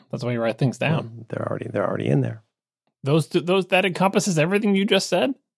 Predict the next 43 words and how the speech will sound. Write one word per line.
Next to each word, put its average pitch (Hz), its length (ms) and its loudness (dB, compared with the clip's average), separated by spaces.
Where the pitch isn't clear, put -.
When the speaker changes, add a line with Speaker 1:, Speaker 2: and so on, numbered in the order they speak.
Speaker 1:
Those 170 180 0
two 220 140 0
bullets? 185 520 -2
Speaker 2:
<clears throat> - 540 -18
There 135 140 4
are 117 60 0
three 160 260 -2
bullets 151 520 -2
in 139 60 0
the 139 60 4
doc, 110 340 0
as 123 100 -6
far 127 160 2
as 120 100 2
I'm 127 120 2
aware, 113 240 2
unless 110 400 0
you've 110 100 -6
changed - 400 -8
it. - 100 -12
Speaker 1:
Mm-hmm. 90 720 -8
Speaker 2:
Um, 123 400 2
I've 131 380 0
got, 117 920 -4
well, 131 80 -8
these 131 140 -6
numbers 127 240 4
are - 40 -16
confusing. 113 580 0
I - 20 -2
don't 117 80 0
know 113 80 2
why 110 140 -2
you 110 100 -2
did 104 180 -8
this. - 280 -8
Speaker 1:
<laughs> - 1040 -2
Speaker 2:
<clears throat> 185 160 4
You 175 80 4
get 160 160 0
seventies 208 680 2
pageant 160 540 0
sponsee. 127 720 0